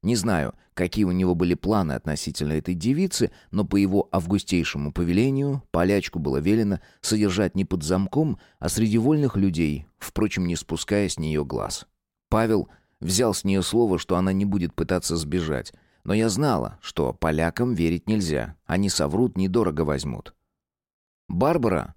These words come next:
оказалась девицей своенравной и гордой. Однако я тоже не подарок, и после нескольких попыток взбрыкнуть, полячка была поставлена на место и далее вела себя вполне нормально.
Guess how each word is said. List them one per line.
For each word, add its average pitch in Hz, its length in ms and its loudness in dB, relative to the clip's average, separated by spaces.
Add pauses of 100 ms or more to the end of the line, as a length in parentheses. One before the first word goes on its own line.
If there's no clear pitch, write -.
(140)
оказалась 123 540 2
девицей 101 420 0
своенравной 95 720 0
и 87 40 0
гордой. 82 500 -2 (400)
Однако 127 380 0
я 135 100 4
тоже 131 260 0
не 110 120 0
подарок, 85 500 0
и 87 40 0
после 95 300 -2
нескольких 92 600 -2
попыток 82 540 0
взбрыкнуть, 90 760 -2 (320)
полячка 110 460 0
была 78 180 2
поставлена 82 580 -2
на 87 140 0
место 127 360 0
и 76 80 0
далее 104 300 2
вела 73 220 0
себя 69 260 -4
вполне 80 380 -2
нормально. 64 540 -6